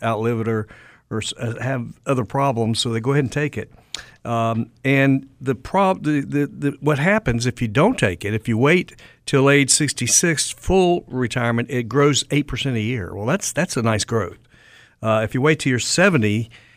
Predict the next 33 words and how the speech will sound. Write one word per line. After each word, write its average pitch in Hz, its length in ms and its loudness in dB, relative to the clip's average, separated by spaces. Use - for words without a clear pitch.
then 127 120 2
it 127 160 -2
continues 160 480 2
to 120 120 -4
grow 117 260 2
at 117 40 2
another 156 320 4
eight 120 200 -2
percent 113 280 -4
a 110 40 -2
year, 104 320 -2
and 107 120 -2
t-, - 120 -6
then 143 220 0
at 127 100 -2
seventy 135 300 0
it 95 80 -4
stops - 260 0
growing. 95 420 -4
So 110 240 -2
you, 107 160 -4
there's 107 180 -6
no 120 100 -2
point 113 220 -2
in 113 60 -4
waiting 110 260 0
any 104 160 0
longer 104 300 -2
than 101 200 -2
that. 107 320 0
But 120 280 2
by 117 220 4
waiting, 117 680 2